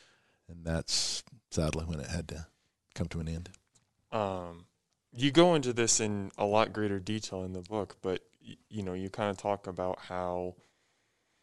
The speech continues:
Speaker 2: one of the things that really hurt Bread and Cup and, you know, maybe played a large part in its eventual closure was the development of the new rail yard,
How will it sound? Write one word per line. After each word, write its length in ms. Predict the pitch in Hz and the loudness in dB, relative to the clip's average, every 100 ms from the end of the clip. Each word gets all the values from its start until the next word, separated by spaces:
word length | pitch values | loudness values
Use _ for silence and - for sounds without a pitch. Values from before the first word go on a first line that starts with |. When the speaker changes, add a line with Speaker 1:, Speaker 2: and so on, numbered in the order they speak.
| _ _ _ _ _ _ _ - | _ _ _ _ _ _ _ 2
Speaker 2:
one 220 | 139 143 | 8 8
of 100 | 123 | 8
the 80 | 110 | 2
things 320 | - 120 110 | 2 2 4
that 120 | 110 | 2
really 280 | 107 110 104 | 4 4 4
hurt 340 | 98 127 - | 4 2 2
Bread 180 | 107 107 | 4 4
and 120 | 98 95 | 4 2
Cup 280 | 98 98 | 2 2
and, 300 | 98 92 92 | 0 -4 -6
you 120 | - 98 | -4 -2
know, 100 | 95 | 0
maybe 460 | 104 101 95 92 _ _ _ _ - | 0 0 -2 -6 _ _ _ _ 0
played 240 | 120 107 | 4 4
a 60 | 95 | 4
large 400 | 101 104 101 - | 4 2 0 0
part 240 | 101 98 | 0 2
in 100 | 110 | 0
its 200 | 104 - | 0 -2
eventual 440 | 98 104 98 98 92 | -2 -2 -2 -4 -6
closure 500 | - 123 120 104 98 | -2 2 2 2 0
was 520 | 98 113 110 104 95 | 6 8 8 6 2
the 100 | 107 | 0
development 720 | 107 92 107 104 104 101 101 - | 0 4 4 4 2 -2 -4 -2
of 540 | 101 98 98 95 107 _ _ _ - 101 | 0 2 0 -2 -10 _ _ _ -20 -4
the 260 | 104 104 | -2 0
new 640 | 104 107 104 101 101 101 101 | 0 2 2 2 0 0 4
rail 260 | 117 117 | 8 8
yard, 500 | 107 104 104 104 104 | 8 8 8 4 0